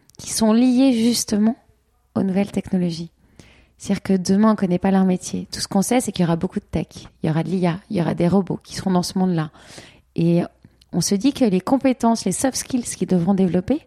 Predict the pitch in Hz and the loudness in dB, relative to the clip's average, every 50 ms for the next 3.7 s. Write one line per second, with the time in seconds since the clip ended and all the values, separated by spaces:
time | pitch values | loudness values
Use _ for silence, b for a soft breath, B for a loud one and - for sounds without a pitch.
0 | b b b b b b b b b b - - 220 214 196 196 214 - - - | b b b b b b b b b b -6 -2 0 2 2 2 0 0 0 0
1 | 208 202 214 233 262 294 311 B B B B B B B _ - 180 180 180 180 | 2 4 4 4 4 4 2 B B B B B B B _ -2 2 4 4 4
2 | 180 175 - - - 202 175 - - 180 170 160 165 165 165 - - 247 269 277 | 4 2 0 0 -2 -2 0 0 0 2 2 2 2 2 0 0 0 -2 -2 -2
3 | - - 202 180 170 185 165 175 190 214 254 311 - | -4 -6 -6 -4 -4 -2 -2 0 0 0 0 -2 -6